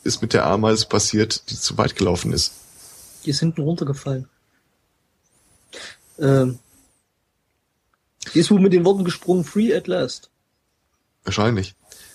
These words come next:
Speaker 1: Also alle Wiki-Seiten, die ich gefunden habe zu dieser speziellen Gattung von Ameisen, haben, äh, einen, einen ausgiebigen Teil, der sich mit genau diesem Experiment beschäftigt, aber viel mehr steht da nicht.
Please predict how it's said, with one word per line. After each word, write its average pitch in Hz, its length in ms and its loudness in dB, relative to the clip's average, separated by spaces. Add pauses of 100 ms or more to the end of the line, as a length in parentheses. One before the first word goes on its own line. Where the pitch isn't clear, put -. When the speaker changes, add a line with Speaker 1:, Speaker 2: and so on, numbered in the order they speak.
(180)
Speaker 1:
Also - 180 2
alle 123 180 4
Wiki-Seiten, 131 400 0
die 120 40 -4
ich 120 80 -8
gefunden 120 280 -2
habe 120 120 0
zu - 200 0
dieser 104 460 2
speziellen 101 560 2
Gattung 95 300 0
von 95 180 -2
Ameisen, 113 760 2
haben, 98 300 0
äh, 85 160 0
einen, - 200 0
einen - 140 0
ausgiebigen 107 540 2
Teil, 98 260 2
der 98 180 4
sich 101 240 -4
mit 90 240 -6 (520)
genau 85 240 4
diesem - 200 -4
Experiment 87 420 2
beschäftigt, - 480 -2
aber 87 160 -2
viel 87 140 -2
mehr 87 140 2
steht - 200 -10
da - 60 -2
nicht. - 240 -10